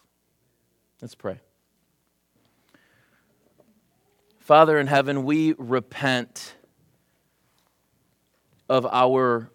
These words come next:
restlessness. We repent of our lawlessness as we neglect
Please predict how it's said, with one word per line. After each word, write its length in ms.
restlessness. 1200
We 160
repent 640
of 300
our 720
lawlessness 1040
as 180
we 180
neglect 1000